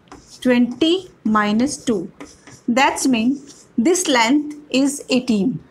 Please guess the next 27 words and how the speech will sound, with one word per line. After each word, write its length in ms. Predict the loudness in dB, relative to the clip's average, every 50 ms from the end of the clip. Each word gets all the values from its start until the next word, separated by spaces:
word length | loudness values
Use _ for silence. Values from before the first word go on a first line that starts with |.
| -6 0 0
after 280 | 0 0 0 -2 -2
subtracting 720 | 0 0 -2 -2 -2 -2 -2 -2 -2 -2 -2 -2 -2 -2 -2 -2
this 220 | -2 -2 -2 -4
two 240 | -2 -2 0 0 0
meter. 440 | 0 -2 -4 -6 -10 -12 -12 -12 -14 _ _ _ -20 -20 -20 -10 -2 0
And 280 | 2 2 4 4 2
this 240 | 2 0 -4 -6 -12 -10 -4 -2
eighteen 580 | -2 0 2 2 2 2 2 2 0 -2 -4 -4
divided 440 | -2 0 2 2 4 4 2 2 2
in 240 | 2 0 0 -2 -2
two 180 | 0 0 2 2
equal 380 | 2 0 0 0 0 0 0
parts, 560 | 0 0 0 0 0 0 -2 -4 -6 -10 -14 -16 -20 -20 -20 -20 -20 -20 -20 -18
so 160 | -8 -2 -2
the 140 | 0 2 2
one 300 | 2 2 2 2 2 2
part 260 | 2 2 2 2 2
will 260 | 0 0 0 0 0 0
be 320 | 0 0 0 0 -2 -8 -16 -12 -4 -2
nine 440 | 0 2 2 2 2 2 0 0 0
meter. 380 | -2 -6 -8 -10 -10 -12 -12 -14 _ _ _ _ _ _ _ -10
So 300 | -4 0 0 2 2 0
this 260 | 0 0 -2 0 2
one 140 | 2 2 2
also 280 | 2 2 2 2 2
nine 280 | 2 2 2 2 4 4
meter, 380 | 4 2 2 2 0 -2 -2